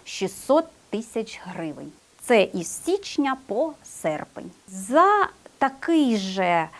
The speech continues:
хронологічний відрізок часу із січня дві тисячі двадцять другого і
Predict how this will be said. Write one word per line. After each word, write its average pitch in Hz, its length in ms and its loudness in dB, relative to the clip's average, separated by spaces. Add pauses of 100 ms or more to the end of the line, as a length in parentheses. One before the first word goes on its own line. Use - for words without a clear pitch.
(120)
хронологічний 247 1080 2
відрізок 190 640 -4
часу 220 600 2 (480)
із 285 280 2
січня 196 840 2
дві 185 180 -2
тисячі 220 480 -2
двадцять 202 460 0
другого 180 680 2
і 247 180 0